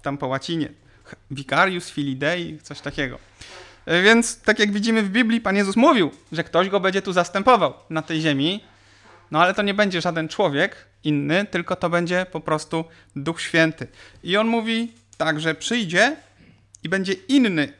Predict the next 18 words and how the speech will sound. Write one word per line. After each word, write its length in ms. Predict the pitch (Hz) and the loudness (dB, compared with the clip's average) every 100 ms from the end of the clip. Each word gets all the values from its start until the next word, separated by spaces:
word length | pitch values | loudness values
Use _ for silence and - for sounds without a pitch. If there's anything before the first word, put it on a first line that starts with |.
| _ - | _ -6
pocieszyciel. 580 | 165 180 247 214 123 - | -4 -2 -2 -2 -6 -6
Inny 320 | 196 262 254 | -2 0 -2
w 40 | |
sensie, 340 | - 247 240 233 | -2 -4 -2 -4
no, 140 | 214 - - - - - - _ - | -6 -10 -20 -20 -20 -20 -20 _ -2
nie 140 | 226 | 0
taki 280 | 262 262 214 | 0 -2 -4
fizyczny, 640 | - 165 208 - 202 240 254 _ _ _ _ 175 | -6 -4 -4 -4 -2 -4 -6 _ _ _ _ -8
y, 280 | 160 156 - | -6 -6 -2
jak 280 | 170 - | -2 2
ja. 220 | 180 135 - _ _ - | 2 2 -2 _ _ -14
Tutaj, 300 | 165 160 156 | -8 -4 -2
że 100 | 156 | 2
ja 140 | 156 | 2
jestem 300 | 190 - 160 | 2 -2 -4
z 40 | 151 | 0
wami 360 | 139 147 185 | 0 0 -6
teraz, 560 | 202 139 147 220 - | -2 0 2 0 -6